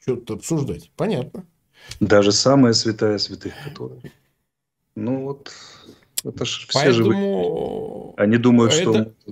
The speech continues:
Speaker 2: можно за него
Speaker 1: да.
Speaker 2: не ошибаться, тот, кто ничего не делает. Вот не х-, не хотел сегодня ни одного слова своего оправдания говорить, и ничего не буду говорить. Ладно, за-, закроем
Speaker 1: Ну
Speaker 2: это.
Speaker 1: да, да, да, да. Нет,
Speaker 2: Да.
Speaker 1: я просто к тому, что все-таки все должны понимать, нельзя завышенных этих ожиданий,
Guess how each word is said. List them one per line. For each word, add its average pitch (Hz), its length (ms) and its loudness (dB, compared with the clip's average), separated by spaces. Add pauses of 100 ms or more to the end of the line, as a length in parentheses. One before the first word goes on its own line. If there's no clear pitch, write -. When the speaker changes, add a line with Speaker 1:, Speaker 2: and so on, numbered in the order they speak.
(100)
Speaker 2:
можно 120 240 2
за 113 120 2
него 123 120 4
Speaker 1:
да. 117 60 2
Speaker 2:
не 117 80 4
ошибаться, 131 420 -4
тот, - 180 -6
кто - 100 -6
ничего 123 240 -2
не 127 60 0
делает. 95 240 -4
Вот 113 200 -6
не 131 60 4
х-, 135 140 -2
не 127 180 4
хотел 123 260 0
сегодня 110 260 0
ни 113 80 2
одного 110 200 0
слова 107 200 -2
своего 107 200 0
оправдания 110 400 0
говорить, 175 360 -4
и - 20 2
ничего 113 200 0
не 113 60 2
буду 85 240 -4
говорить. 87 400 -10
Ладно, 104 220 -4
за-, 101 100 -2
закроем 101 380 0
Speaker 1:
Ну - 60 0
Speaker 2:
это. 359 100 -6
Speaker 1:
да, 302 180 -2
да, 180 240 -2
да, 175 200 -2
да. 147 240 -4
Нет, 190 240 -2
Speaker 2:
Да. 135 60 -4
Speaker 1:
я 214 160 0
просто 302 400 -4
к - 60 -12
тому, 226 340 -4
что 180 320 -4 (200)
все-таки 277 420 -4
все 240 200 -4
должны 202 300 -4
понимать, 180 540 -4
нельзя 165 760 -2
завышенных 156 640 -4
этих 147 320 -6
ожиданий, 127 840 -2